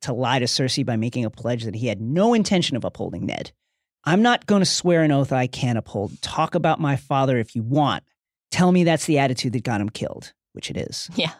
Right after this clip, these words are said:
Speaker 1: "But when enough people make false promises, words stop meaning anything. And then there's no more answers, only better and better lies, and lies won't help us in this fight."
Speaker 2: How do you think these two are gonna respond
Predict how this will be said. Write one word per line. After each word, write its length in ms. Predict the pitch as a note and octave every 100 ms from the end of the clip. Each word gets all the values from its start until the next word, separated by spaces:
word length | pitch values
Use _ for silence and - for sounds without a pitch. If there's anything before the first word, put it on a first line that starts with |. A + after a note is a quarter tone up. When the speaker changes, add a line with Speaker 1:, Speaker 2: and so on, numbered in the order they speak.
| _
Speaker 1:
"But 60 | D3
when 200 | D3+ D3+
enough 320 | C#3+ E3+ A#3
people 300 | - A3 F3+
make 200 | F3+ C#3
false 300 | - D3+ D3 -
promises, 480 | D3 B2+ A#2 A#2
words 300 | A#2 A#2+ B2
stop 280 | - A#2+ -
meaning 260 | G2+ E2 C#2+
anything. 380 | - - - -
And 160 | A2 G#2
then 120 | C#3
there's 220 | D#3+ E3+ D#3+
no 140 | D3+
more 180 | D3 C#3
answers, 380 | B2 - A2 G2+
only 180 | G2+ G2
better 320 | G#2+ G#2 G#2+
and 120 | F#2+
better 220 | F#2+ G2+
lies, 280 | - D#2+ F2
and 100 | E2
lies 400 | F2+ G2 G2+ G2+
won't 240 | G#2 G2 -
help 220 | - G#2 -
us 180 | - -
in 140 | - -
this 200 | E2+ -
fight." 240 | - - _ _ _ -
Speaker 2:
How 100 | F#4
do 80 | D5
you 40 |
think 200 | C5+ A4
these 220 | C#4 C4+ -
two 220 | D4+ B3+
are 80 | A3+
gonna 520 | G#3+ G#3+ G3 F#3+ F#3 - - _ -
respond 840 | F#3+ - - G#3 G4 - - C#3+